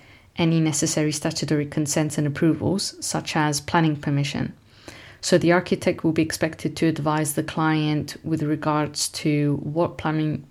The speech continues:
permission will be required, which other consultants may be required to be appointed to assist with the application, and what is the best route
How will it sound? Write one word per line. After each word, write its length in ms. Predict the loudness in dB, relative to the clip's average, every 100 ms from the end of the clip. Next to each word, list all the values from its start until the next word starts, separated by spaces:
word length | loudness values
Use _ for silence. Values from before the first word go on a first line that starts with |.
| -18
permission 480 | -4 0 0 0 0
will 80 | 2
be 160 | 0 -4
required, 720 | -4 -2 0 2 0 -2 -8 -20 -20 -20 -20 -8
which 260 | 2 2 4
other 160 | 4 6
consultants 640 | 4 2 2 2 2 4
may 160 | 4
be 100 | 4
required 500 | 4 2 2 4 2 0
to 80 |
be 120 | 2 2
appointed 640 | 2 2 2 2 -2 -2
to 120 | 0
assist 340 | 0 2 0 0
with 100 | 0
the 80 |
application, 760 | -2 -2 -4 -2 0 2 2 0 -16 -20 -20 -8
and 240 | 4 6 8
what 140 | 6
is 100 | 6
the 80 | 4
best 260 | 4 2 4
route 340 | 6 6 2